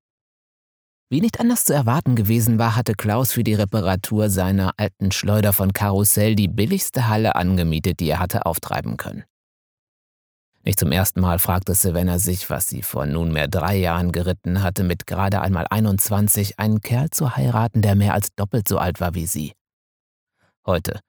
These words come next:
wenn sie die ganze Sache mit etwas Abstand betrachtete, erkannte sie mit Schrecken, dass sie das Leben ihrer Mutter lebte.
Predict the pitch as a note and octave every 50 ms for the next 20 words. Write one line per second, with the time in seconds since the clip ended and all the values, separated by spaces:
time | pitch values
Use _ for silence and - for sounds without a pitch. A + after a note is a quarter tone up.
0 | _ _ _ _ _ _ _ _ _ _ - G#2+ G2+ A#2+ C3 C#3+ C3 C3+ E3 -
1 | F#3 F3+ E3 D#3 - D#3+ C#3 A#2 - G#2+ - - F#2 G#2 - - B2 - - -
2 | - F2+ D#2 D2 - D#2 - - - F2 F2+ - - F#2+ F#2+ G#2+ - - G#2+ G2+
3 | - - C3+ D3 - D3+ C#3+ - C3+ A#2 G2 F#2+ - - - - - A2+ - -
4 | C#3 C3+ A#2+ G2+ F#2 F#2 - - G2+ F2+ F2 F2+ - - - D#2+ F2 E2+ E2 F2+
5 | F2+ F2 - G2 G2 G2 G#2+ A#2 A#2 G2 F2+ - - C2+ B1+ C2 C2 C2+ - -
6 | - - E2